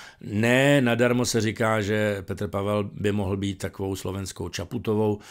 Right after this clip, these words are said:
Tak tedy já nevím, jak to tam má, ale tímhle způsobem si myslím, že se, mm, na ty Hradčany nedostane na ten hrad, protože takhle se ve volbách zkrátka nevyhrává.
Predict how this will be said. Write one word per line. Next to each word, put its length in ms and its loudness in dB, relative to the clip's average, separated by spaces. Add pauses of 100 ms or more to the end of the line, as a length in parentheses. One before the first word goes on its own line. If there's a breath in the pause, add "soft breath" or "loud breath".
(360 loud breath)
Tak 160 0
tedy 200 6
já 180 8
nevím, 280 4
jak 120 4
to 120 0
tam 220 0
má, 200 0
ale 380 0 (260 loud breath)
tímhle 380 4
způsobem 520 0
si 160 -2
myslím, 340 -2
že 120 -2
se, 300 0
mm, 640 -10
na 100 -6
ty 120 -6
Hradčany 600 -2
nedostane 640 -2
na 140 -2
ten 160 -2
hrad, 400 -2 (480 loud breath)
protože 680 4
takhle 300 0
se 280 0
ve 120 -4
volbách 480 -2
zkrátka 540 -6
nevyhrává. 880 0